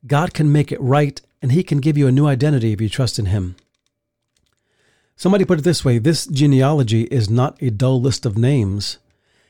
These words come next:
It is a record of the faithfulness of God. That's what it really is.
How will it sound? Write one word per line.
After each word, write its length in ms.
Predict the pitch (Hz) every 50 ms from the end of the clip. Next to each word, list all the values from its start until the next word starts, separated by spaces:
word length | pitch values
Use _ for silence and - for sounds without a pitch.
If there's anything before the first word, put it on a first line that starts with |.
| _ _ -
It 100 | 151 135
is 140 | 135 117 131
a 200 | 123 120 110 - _ _ _ -
record 560 | 123 120 151 156 151 - 127 107 104 92 - -
of 120 | 139 117
the 100 | 113 101
faithfulness 560 | - - 147 147 139 - 147 147 147 127 -
of 100 | 139 117
God. 360 | 107 127 110 101 90 90 - - _ _ -
That's 180 | 135 131 - -
what 140 | 151 139
it 80 | 127 -
really 280 | 135 131 123 127 123 117
is. 360 | 104 95 - - - -